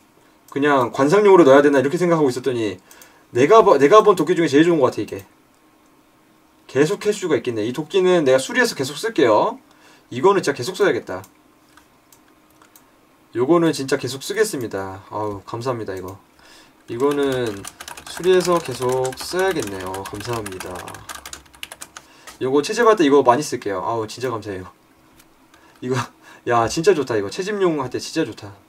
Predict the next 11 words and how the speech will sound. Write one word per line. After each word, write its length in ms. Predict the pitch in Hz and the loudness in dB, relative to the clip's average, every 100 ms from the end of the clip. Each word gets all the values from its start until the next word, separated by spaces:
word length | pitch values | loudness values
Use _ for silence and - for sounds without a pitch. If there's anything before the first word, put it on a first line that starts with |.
| _ _ _ _ _ _ _ _ _ _ - | _ _ _ _ _ _ _ _ _ _ -4
야, 720 | 113 113 110 113 110 104 104 _ - - - 156 - 123 | 0 2 2 2 2 0 -4 _ -20 -20 -20 -20 -10 0
에너지 320 | 143 165 151 | 4 4 2
차는 260 | - 208 214 | -2 0 4
거 100 | 170 | 6
보소. 440 | 147 139 139 131 _ _ _ _ _ - _ _ - | 6 4 2 0 _ _ _ _ _ -20 _ _ -8
에너지 220 | 131 165 160 | -2 -2 0
차는 180 | 185 | -2
거 60 | 156 | 0
보입니까, 400 | 139 156 156 151 | 2 2 2 0
님들 240 | 123 123 | 0 -2
지금? 360 | 110 110 170 | -2 -2 -4